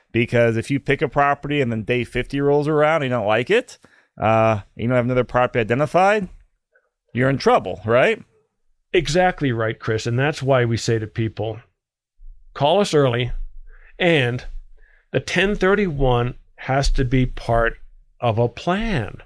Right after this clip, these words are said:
Speaker 1: Yes.
Speaker 2: You have to, the, the, the more you know about where you're going with the money after you sell, the more likely it is that your exchange is gonna work. Because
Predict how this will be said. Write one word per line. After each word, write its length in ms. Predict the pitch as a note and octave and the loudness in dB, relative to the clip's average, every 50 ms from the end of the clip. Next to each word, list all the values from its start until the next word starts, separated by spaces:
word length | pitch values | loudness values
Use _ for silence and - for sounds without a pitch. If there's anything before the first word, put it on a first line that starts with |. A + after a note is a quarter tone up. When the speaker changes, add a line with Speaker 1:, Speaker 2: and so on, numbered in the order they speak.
| _ _ - | _ _ -4
Speaker 1:
Yes. 560 | G#2+ A2 A2+ A2 G#2 G2 - - - - - - - - _ _ - _ _ _ _ _ _ _ _ _ | 0 2 4 4 4 2 0 -4 -14 -18 -20 -20 -20 -20 _ _ -20 _ _ _ _ _ _ _ _ _
Speaker 2:
You 160 | - D#3+ D#3+ | -4 -2 -2
have 420 | C#3+ D#3 D#3+ F3+ F#3+ G3+ F#3+ - - | 0 0 0 0 0 0 -2 -4 -2
to, 260 | D3 C3+ C3 B2+ - - _ _ _ _ _ _ _ _ _ _ _ _ _ _ _ _ _ _ _ - | 0 2 2 2 0 -4 _ _ _ _ _ _ _ _ _ _ _ _ _ _ _ _ _ _ _ -8
the, 160 | C3+ C#3+ - - | -6 -6 -4 0
the, 200 | C3 D#3+ D#3+ D#3+ - | 0 0 0 0 -2
the 200 | - C3+ D#3 D3 | -2 0 0 0
more 640 | D3 C#3 D#3+ F3+ G#3+ A#3+ C4 C#4+ C#4+ B3+ A3 F#3 _ _ _ _ _ | 0 0 2 2 4 4 2 0 -2 -4 -8 -14 _ _ _ _ _
you 220 | E3 D3+ F3+ F3 | -6 -4 -2 0
know 520 | E3+ F3 F3+ E3 C3+ A#2+ G#2+ F#2+ E2+ - _ _ _ _ _ _ - | 2 2 2 2 0 0 -2 -6 -10 -14 _ _ _ _ _ _ -4
about 400 | D3 C#3 - D#3 C#3 B2+ B2 B2+ | -2 -2 2 2 0 0 0 -4
where 360 | A2+ A2+ C3 C#3+ E3+ G3+ A3 | -6 -4 -2 0 0 2 0
you're 220 | A3+ G#3+ G3+ G#3 G3 | 0 0 0 -2 -2
going 600 | D#3 A#2+ D#3+ E3 G3 F3+ D3+ C3 B2 A#2 G#2 G#2+ _ _ - | 0 0 -2 0 0 0 -2 -2 -4 -8 -10 -14 _ _ -6
with 180 | C3 C#3+ D#3+ C#3+ | -2 -2 0 0
the 80 | D#3 D3 | 0 0
money 460 | C#3 D3 F#3 F#3 C3+ G#2+ G#2 F#2 _ _ _ _ - - - _ _ _ _ _ _ - | 2 2 2 2 0 -2 -6 -10 _ _ _ _ -20 -20 -20 _ _ _ _ _ _ -2
after 320 | D#3 E3 E3+ D#3+ - C#3+ | 0 0 0 0 0 -2
you 120 | C3 B2 A#2 | -2 0 -2
sell, 500 | - - D#3 F3 D3+ A#2 G#2+ G#2 - _ _ _ _ _ _ - - | -2 0 0 0 2 0 -2 -4 -8 _ _ _ _ _ _ -2 0
the 120 | F3 F3+ | 0 2
more 280 | F3+ F3+ G3 G#3 G3 E3 | 4 4 4 4 4 2
likely 520 | D3+ D#3+ F#3 A3+ A3+ - - D#3+ D3 C#3 | 2 0 -2 -2 -4 -4 -4 -2 -2 0
it 100 | C3+ C#3+ | 0 2
is 160 | D3+ D#3 C3 | 2 2 2
that 120 | D3+ - A#2+ | 0 -4 -4
your 160 | C3+ D3+ D#3 | -2 -2 -2
exchange 760 | A#2 - - - C3 C#3 E3 F3 D#3 C3+ B2+ A#2+ - - _ _ _ _ _ _ _ | -2 -2 -4 -6 -4 -2 -2 0 0 0 -2 -2 -4 -8 _ _ _ _ _ _ _
is 160 | - C#3+ C#3 C3+ | -2 -2 0 2
gonna 200 | D#3+ D#3+ D#3 D3 | 2 2 2 2
work. 460 | D3 F3+ A3+ G3+ B2 - _ - _ _ _ _ _ _ _ _ - | 2 2 0 0 0 -4 _ -20 _ _ _ _ _ _ _ _ -2
Because 720 | C#3 D3 C3 - F#3 G#3+ G3 C3+ A2 G#2 G2+ - - - | -2 -2 0 2 2 2 2 2 0 -4 -8 -10 -12 -16